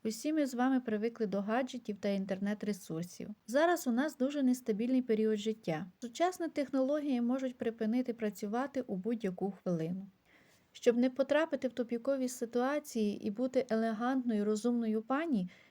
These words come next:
відвідуйте бібліотеки та книжкові магазини.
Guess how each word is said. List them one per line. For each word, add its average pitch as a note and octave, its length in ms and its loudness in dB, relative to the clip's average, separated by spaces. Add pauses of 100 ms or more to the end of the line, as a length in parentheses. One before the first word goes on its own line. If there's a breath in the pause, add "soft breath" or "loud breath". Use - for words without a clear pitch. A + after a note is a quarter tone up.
(120)
відвідуйте C4 500 0
бібліотеки G#3 760 2
та G#3 120 -2
книжкові G#3+ 520 0
магазини. F3+ 680 -2